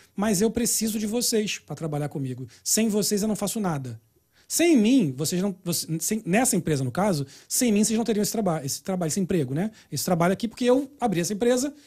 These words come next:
e contratei vocês. Então, é bacana. O meu papel aqui de ter a empresa, de gerar o ne-, o, o business e trazer vocês,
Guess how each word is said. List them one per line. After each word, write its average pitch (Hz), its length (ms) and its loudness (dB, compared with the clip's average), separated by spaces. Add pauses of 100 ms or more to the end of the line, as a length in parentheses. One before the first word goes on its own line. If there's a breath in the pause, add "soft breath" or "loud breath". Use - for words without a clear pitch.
(140 loud breath)
e - 40 -20
contratei 240 380 0
vocês. 220 300 2
Então, 240 180 0
é 294 80 -2
bacana. 214 480 -2
O 156 40 -6
meu 175 120 -2
papel 180 300 -2
aqui 170 300 -4 (300 loud breath)
de 151 140 -12
ter 185 140 0
a 180 40 2
empresa, 180 300 0
de 156 240 -2
gerar 160 300 2
o 170 40 2
ne-, 170 80 0
o, 160 440 -6
o 175 80 -4
business 156 420 0
e 156 40 -8
trazer 151 300 -4
vocês, 165 420 -2